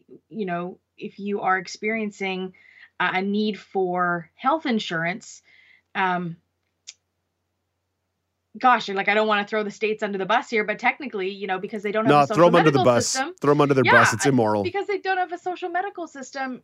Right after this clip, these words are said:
Speaker 1: y-, you're put in tough positions. And I think sometimes people make bad choices because they're in s-, situations that they can't get themselves out of. So w-, w-, this is maybe not necessarily a story taken verbatim.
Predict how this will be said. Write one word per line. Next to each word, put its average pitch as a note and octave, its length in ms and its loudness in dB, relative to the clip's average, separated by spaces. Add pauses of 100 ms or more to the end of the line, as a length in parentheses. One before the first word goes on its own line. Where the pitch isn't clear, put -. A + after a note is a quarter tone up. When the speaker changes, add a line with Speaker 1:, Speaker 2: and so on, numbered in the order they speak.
Speaker 1:
y-, A3+ 180 -14
you're B3 200 -10
put F4 240 -2
in C#4 220 -8
tough C4 280 -6
positions. G3 640 -6 (280)
And A#3 120 2
I B3+ 80 2
think C#4 200 -12
sometimes B3+ 580 -4
people A3 240 -8
make A3 240 -4
bad G#3 220 0
choices A3 460 -8
because A3+ 340 -6
they're G#3+ 140 -4
in F#3+ 360 -6 (400)
s-, - 140 -20
situations A3+ 640 0
that A3 100 -2
they G#3+ 80 0
can't G#3+ 180 -6
get F#3+ 120 -6
themselves F3+ 400 -4
out D#3+ 180 0
of. D#3 160 -6
So G#3 300 0 (180)
w-, - 120 -20 (100)
w-, A#3+ 180 -14
this D#4 260 0
is C4 120 -6
maybe B3+ 260 2
not G#3 220 2
necessarily G#3+ 460 -4
a G3+ 40 -6
story G#3 300 -4
taken G3+ 340 -6
verbatim. G#3 640 -2